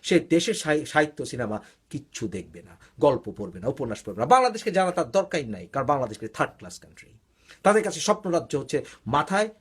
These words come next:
মননে, বসনে, কাপড়ে, খাওয়ায় বিদেশ, পশ্চিম।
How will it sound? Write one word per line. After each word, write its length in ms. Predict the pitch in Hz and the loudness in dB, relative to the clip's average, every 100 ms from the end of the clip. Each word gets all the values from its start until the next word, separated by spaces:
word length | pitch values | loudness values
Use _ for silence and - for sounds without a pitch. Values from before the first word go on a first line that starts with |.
| _ - | _ -2
মননে, 460 | 143 160 160 170 190 | 2 4 4 -2 -2
বসনে, 400 | 139 143 175 190 | -2 0 -2 -2
কাপড়ে, 420 | 190 151 156 151 | -2 -2 0 0
খাওয়ায় 400 | 175 - 147 156 - _ _ - | 0 2 2 2 -2 _ _ -14
বিদেশ, 680 | 113 104 101 85 85 - - - | -8 -6 -6 -6 -12 -12 -14 -6
পশ্চিম। 580 | 131 - - - - | -6 -6 -10 -16 -18